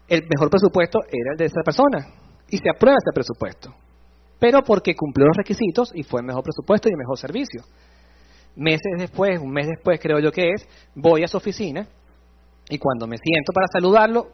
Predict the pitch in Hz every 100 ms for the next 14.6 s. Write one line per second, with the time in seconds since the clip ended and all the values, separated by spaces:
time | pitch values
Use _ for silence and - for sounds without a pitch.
0 | - - 156 160 196 190 240 - 156 165
1 | 151 151 170 226 - _ _ _ - -
2 | 143 147 135 127 131 131 120 123 233 143
3 | _ _ _ _ _ _ _ - 139 127
4 | 127 135 139 143 180 190 202 180 139 135
5 | 170 160 _ - 147 - - 196 170 233
6 | 240 _ - 135 135 170 151 139 143 139
7 | - 254 - 139 135 135 - 202 226 262
8 | 247 208 165 175 202 233 - 226 262 220
9 | 185 185 - - - 170 151 143 139 143
10 | 147 254 233 165 160 214 208 285 285 214
11 | 208 196 269 277 220 180 160 175 196 254
12 | 208 156 - _ _ _ _ _ _ _
13 | _ _ _ _ _ _ - 143 143 170
14 | 180 185 185 185 220